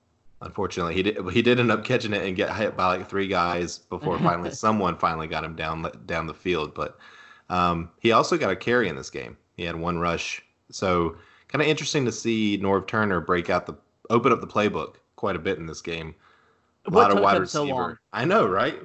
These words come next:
Speaker 1: We've been talking about this for weeks, it seems like. Maybe the whole season.
Speaker 2: Yeah, it, 'cause he was so, last season, he had very,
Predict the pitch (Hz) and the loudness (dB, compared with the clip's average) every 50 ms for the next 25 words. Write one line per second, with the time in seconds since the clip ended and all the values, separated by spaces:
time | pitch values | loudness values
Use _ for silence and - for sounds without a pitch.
0 | - - 135 143 151 160 143 - 139 139 - 139 127 113 107 127 127 - - 107 | -10 -10 -10 -6 -4 -4 0 0 0 0 0 -2 -4 -4 -4 -4 -8 -6 -6 -4
1 | 98 113 156 165 - - - - - 98 90 82 78 - 65 64 57 - _ _ | -2 -2 -2 -2 -4 -8 -14 -12 -10 -10 -10 -8 -8 -10 -10 -12 -12 -14 _ _
2 | _ _ _ _ _ _ 127 139 - 151 127 131 117 131 139 143 - - 139 160 | _ _ _ _ _ _ -4 -4 -4 0 2 4 4 6 4 2 2 0 0 -2
3 | 175 127 76 - - - - - _ - - - 208 254 247 165 - - - - | -2 -2 -8 -14 -16 -20 -20 -20 _ -20 -8 -2 2 2 2 2 0 -2 -8 -12
4 | 156 180 156 - 151 139 _ - 226 220 226 247 254 247 233 - - - - 247 | -12 -12 -12 -14 -20 -20 _ 0 0 0 2 0 0 -2 -2 -2 -6 -4 -2 0
5 | 247 254 254 254 247 240 196 - - - - - - - - - _ _ _ _ | 2 4 2 2 0 -2 -4 -6 -8 -14 -16 -18 -20 -20 -20 -20 _ _ _ _
6 | _ _ 123 - _ - 160 190 220 254 269 254 - 247 208 175 180 170 160 156 | _ _ -20 -20 _ -2 0 2 4 4 2 2 0 -4 -4 -4 -6 -8 -8 -6
7 | 165 202 214 220 214 175 - - 180 185 196 196 196 196 185 175 180 | -2 0 0 0 0 -2 -4 -4 -2 0 2 2 2 0 0 -2 -4